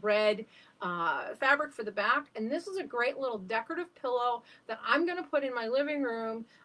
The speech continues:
uh, to add to that fall theme. So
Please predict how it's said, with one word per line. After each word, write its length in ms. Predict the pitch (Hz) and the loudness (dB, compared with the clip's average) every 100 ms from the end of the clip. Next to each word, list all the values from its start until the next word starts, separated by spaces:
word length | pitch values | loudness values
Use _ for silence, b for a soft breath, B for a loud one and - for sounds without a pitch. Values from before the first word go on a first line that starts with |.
| - | -4
uh, 240 | 208 208 202 - | 0 -2 -4 -8
to 180 | 247 - | -6 0
add 200 | 240 247 | 2 2
to 60 | 226 | 0
that 180 | 196 - | -4 0
fall 300 | 226 214 214 - | 2 2 -2 -6
theme. 260 | 196 185 | -6 -8
So 400 | - 247 233 226 | -4 -2 0 -4